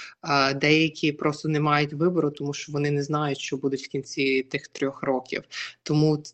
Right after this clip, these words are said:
це так важливо для нас, як, е, суа, і для, для нашої громади, щоб була якась впевненість, і щоб Австралія могла надати цю впевненість, е, що буде можливість, наприклад, тут залишитися, щоб діти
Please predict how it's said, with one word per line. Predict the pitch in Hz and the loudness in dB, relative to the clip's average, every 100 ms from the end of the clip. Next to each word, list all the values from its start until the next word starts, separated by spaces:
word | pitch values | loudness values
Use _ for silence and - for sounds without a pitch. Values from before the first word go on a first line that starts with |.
| _ | _
це | - 170 | -4 0
так | 151 160 160 147 | 2 4 2 2
важливо | 143 139 143 151 147 143 | 2 2 4 4 4 0
для | 139 139 143 | 0 2 2
нас, | 143 147 147 - | 2 2 0 -2
як, | 135 135 135 - | 0 0 -2 -4
е, | 139 131 131 | -2 -2 -4
суа, | - 147 143 180 220 233 - | -6 -2 2 4 4 0 -2
і | 175 | -4
для, | 143 139 139 135 135 135 | -2 0 0 -2 -2 -4
для | 139 147 | -6 -6
нашої | 143 143 - 143 | -4 -4 -4 -6
громади, | 139 139 139 175 175 170 - - | -6 -4 -2 -2 -2 -6 -14 -18
щоб | - - 147 | -12 -8 -4
була | 160 165 | 2 2
якась | 151 151 147 | 2 -2 -6
впевненість, | - 147 160 151 143 139 - - | -4 -2 0 -2 -2 -4 -8 -8
і | - 143 139 139 | -4 -2 0 0
щоб | 131 - 147 139 | -2 -6 -4 -2
Австралія | 139 - 147 151 147 | -4 0 2 2 0
могла | 139 135 139 | -4 -4 -4
надати | 139 131 131 135 135 | -4 -4 -4 -4 -4
цю | 135 - | -8 -8
впевненість, | 123 - 131 127 131 135 - - - - - - | -14 -8 -8 -10 -16 -18 -18 -18 -16 -14 -8 -2
е, | 135 131 | 0 0
що | - 139 | -2 0
буде | 147 147 | 2 2
можливість, | 143 - 151 147 143 147 | 2 4 4 4 0 -4
наприклад, | - 139 - 147 | -2 -2 0 -2
тут | - 147 | -2 -2
залишитися, | 139 139 139 156 147 127 - | 0 0 0 0 0 -2 -6
щоб | - - 143 | -6 -6 -4
діти | 156 151 | -4 -4